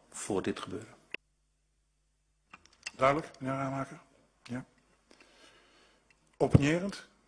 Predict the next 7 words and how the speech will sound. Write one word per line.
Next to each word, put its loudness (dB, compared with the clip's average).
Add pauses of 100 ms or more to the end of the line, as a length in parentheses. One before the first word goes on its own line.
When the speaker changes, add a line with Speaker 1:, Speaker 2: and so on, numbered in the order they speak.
(280)
Speaker 2:
Behoefte -8 (1300)
om -10
daar 0
een -4
bijdrage -2
te -12
leveren? -6